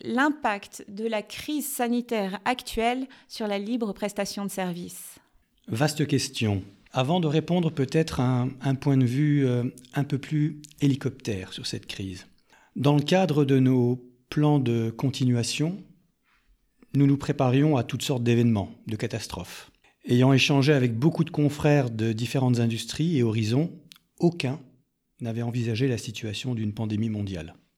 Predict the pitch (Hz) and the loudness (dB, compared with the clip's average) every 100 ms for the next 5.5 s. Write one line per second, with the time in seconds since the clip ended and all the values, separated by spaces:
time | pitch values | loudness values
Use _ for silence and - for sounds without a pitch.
0 | _ _ - 143 139 160 160 143 135 151 | _ _ 4 6 6 4 4 2 0 0
1 | 131 131 - 160 180 - 127 127 131 123 | 2 0 0 0 0 0 -2 -2 0 2
2 | 123 131 135 147 147 147 135 139 170 - | 2 0 0 0 0 -2 0 0 -2 -6
3 | - _ _ _ _ _ 127 120 127 123 | -20 _ _ _ _ _ 0 0 2 2
4 | 127 147 - 117 - - 139 - 127 131 | 2 2 -2 -6 -8 -8 -8 -4 -6 -2
5 | 127 120 101 90 | -2 0 -2 -4